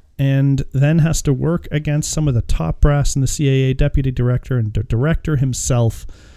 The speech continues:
because they wanna look for a reason to hang Tom Bishop out to dry because there are big trade talks that this could disrupt. So will Nathan be able to secure his former student who maybe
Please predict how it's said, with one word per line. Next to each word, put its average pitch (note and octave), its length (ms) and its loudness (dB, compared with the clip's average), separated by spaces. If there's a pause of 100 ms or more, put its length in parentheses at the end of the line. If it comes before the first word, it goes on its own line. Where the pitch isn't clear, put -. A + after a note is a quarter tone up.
(140)
because B2+ 320 4
they C3 180 2
wanna C#3+ 220 2
look C3 180 2
for B2+ 220 2
a - 20 2
reason A#2+ 320 0
to A2+ 80 0
hang C3+ 320 2
Tom B2 260 2
Bishop A#2 280 0 (120)
out G#3 220 0
to D3+ 60 6
dry A#2+ 500 2 (560)
because C3 380 4
there B2 220 4
are A2+ 60 4
big C3 320 2
trade C3 420 2
talks - 420 0
that A#2 160 2
this - 180 2
could G#2+ 320 0
disrupt. G2+ 720 2 (1160)
So E3 280 4
will C#3 180 4
Nathan C3 360 0
be B2 120 2
able A#2 180 2
to G#2+ 400 0 (380)
secure - 520 -2
his G#2+ 340 0
former C#3 440 2
student D3 600 2
who C#3 80 2
maybe B2 480 2